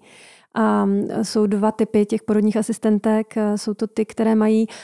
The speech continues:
smlouvu ještě i v porodnicích, tudíž, eh, vás potom může i do té vámi zvolené porodnice i dovést a ten porod vést,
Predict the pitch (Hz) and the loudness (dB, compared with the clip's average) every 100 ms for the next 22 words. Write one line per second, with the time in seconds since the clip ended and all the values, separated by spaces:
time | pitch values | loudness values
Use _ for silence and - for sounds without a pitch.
0 | - - 208 214 214 220 208 - 226 - | -16 0 4 4 4 2 0 -2 -2 -2
1 | 196 208 226 - 240 - 208 214 202 - | 0 0 0 -2 -6 -4 -2 -2 -2 -2
2 | 208 202 208 202 - 208 214 208 220 208 | 0 0 0 -2 -4 -4 0 0 0 -2
3 | 202 208 208 202 196 208 208 202 208 208 | 0 0 2 2 0 2 0 0 0 0
4 | 202 208 208 214 - 226 - 190 180 208 | 0 0 2 0 0 -2 -2 -2 0 0
5 | 220 - - 202 196 202 190 190 202 254 | -2 -4 -4 -2 0 -2 -2 -2 0 -2
6 | - | -6